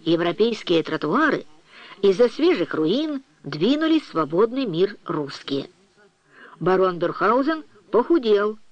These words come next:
и лишился сна. Работы было столько, что он, стареющий волк-одиночка,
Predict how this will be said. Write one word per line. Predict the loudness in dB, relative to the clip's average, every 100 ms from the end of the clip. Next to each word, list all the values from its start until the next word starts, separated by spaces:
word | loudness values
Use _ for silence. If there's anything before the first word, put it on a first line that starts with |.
| _
и | -2 -2
лишился | -2 -4 -8 -4 -6
сна. | -6 -10 -10 -10 _ _ _ _ _ _ _ _ _ -20 -8
Работы | -2 0 2 2 2 0
было | 0 0 0 -2
столько, | -4 0 4 4 2 -6 -12 _ _ -10
что | -6 0 4
он, | 4 4 0 -8 -20 -16
стареющий | -10 -2 2 4 4 2 0 0 2
волк-одиночка, | 4 4 4 0 0 0 -2 -2 -6